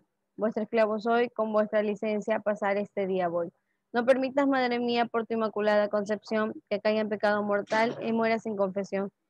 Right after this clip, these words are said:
Y vos, como buena madre, dame tu santa bendición, que yo la recibo en el nombre del Padre,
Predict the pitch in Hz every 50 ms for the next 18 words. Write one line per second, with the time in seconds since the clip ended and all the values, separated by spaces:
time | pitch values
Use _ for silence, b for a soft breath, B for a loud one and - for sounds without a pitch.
0 | _ _ _ - 196 208 214 220 208 - 247 247 240 240 240 233 233 233 233 233
1 | 233 233 240 247 233 247 240 220 202 208 202 202 - 208 190 - 214 214 214 208
2 | 226 226 233 233 233 233 240 226 - 233 226 226 233 - - - - 226 220 220
3 | 220 226 247 262 269 262 269 247 - 233 220 220 220 226 226 - - 214 202 196
4 | 196 202 202 214 226 240 240 233 226 - - 214 202 202 208 202 196 208 214 208